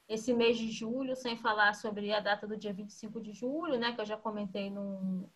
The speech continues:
no nosso apostila anterior, é, que é o Dia da Mulher, é, Negra, Afro-Latina e Caribenha. E no texto eu cito o,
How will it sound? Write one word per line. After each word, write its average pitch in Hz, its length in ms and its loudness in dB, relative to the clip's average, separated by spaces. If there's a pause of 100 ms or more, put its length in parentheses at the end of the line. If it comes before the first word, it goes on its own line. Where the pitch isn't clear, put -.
(560)
no 202 160 -2
nosso 185 1000 0 (880)
apostila 220 600 4
anterior, 240 720 10 (440)
é, 196 1120 10
que 240 120 4
é 208 440 8
o 214 140 2
Dia 208 400 0
da 202 800 8
Mulher, 208 640 6
é, 180 680 0
Negra, 214 680 6
Afro-Latina 214 680 0
e 220 40 -6
Caribenha. 247 640 2 (680)
E 302 320 6
no 330 180 6
texto 311 420 8
eu 311 100 8
cito 262 560 -2
o, 240 680 2